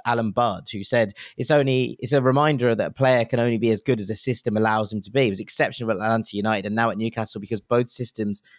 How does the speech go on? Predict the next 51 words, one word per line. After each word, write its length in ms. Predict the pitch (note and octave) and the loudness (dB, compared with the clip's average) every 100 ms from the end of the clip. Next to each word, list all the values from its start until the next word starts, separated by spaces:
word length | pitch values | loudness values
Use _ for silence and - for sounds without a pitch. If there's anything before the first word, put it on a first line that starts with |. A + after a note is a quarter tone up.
| _ | _
fit 300 | - D3+ A#2+ | -4 0 0
his 180 | G#2 A2 | -2 -6
skill 300 | - A#2 C3 | -2 0 0
set. 320 | C3 G2+ F#2 - - | 0 -4 -4 -10 -6
Newcastle 460 | C3+ D3+ C#3+ B2 B2 | 2 2 2 -2 -4
prior 240 | - A#2+ | 0 0
to 80 | A2+ - | 0 -6
this 140 | G#2+ | -8
season 420 | - A2+ G2 G2 | -4 -4 -2 -6
were 140 | G#2 G#2+ | 0 0
abysmal. 460 | F#2 A#2+ G2 E2+ | 2 0 0 -6
I'd 180 | G2 G#2+ _ | -4 -6 _
take 180 | - A2+ | -4 -2
the 60 | |
back 220 | F#2 B2 - | -2 -4 0
half 220 | A2 G2+ | -2 0
of 80 | G2 | -2
last 200 | G2 - | -2 -2
season 260 | A2 G2 | -4 0
out 160 | A2 B2 | -2 -2
of 100 | G2+ | -6
that, 180 | G#2+ G2+ | -8 -8
but 80 | G#2+ | -10
I 40 | |
think 120 | G#2 | -10
it's 100 | G2+ | -12
a 40 | - | -4
fair 180 | G#2 F#2+ | -4 0
point. 380 | C#3 A#2+ F#2+ - - - - - | 0 0 -2 -14 -20 -20 -20 -4
Um, 320 | B2+ A#2 G#2+ - | -2 -2 -4 -4
and, 140 | C3 - | -4 -2
and 120 | B2 | -4
so 300 | - C#3 C3 | 4 4 6
was 240 | A#2+ A2+ | 4 0
Miguel. 600 | A2+ G#2 D3+ - - - _ - - _ | -2 0 0 0 -8 -14 _ -20 -20 _
And 140 | B2+ | 2
therefore, 720 | C#3+ B2+ - D#3 C#3 B2 A#2+ | 4 2 2 4 6 6 4
you, 300 | A2+ B2 B2 B2+ | 2 2 2 2
you 160 | C3 | 2
look 200 | C3+ C#3 | 2 2
at 60 | C3+ | 2
it 120 | A#2 | 0
as, 220 | A2+ A2+ G#2 | 2 -2 0
as 200 | B2 G#2+ | -6 0
this 200 | C#3+ C#3 | 0 0
is 120 | A2+ | -2
now 220 | B2+ A#2+ | 2 2
a, 120 | A2 G2+ | 2 0
a 40 | |
cohesive 600 | - B2+ A#2 C3+ B2+ G#2+ | 0 0 2 0 0 -4
system. 520 | - A#2+ - F#2+ G2 | -4 -6 -6 -10 -10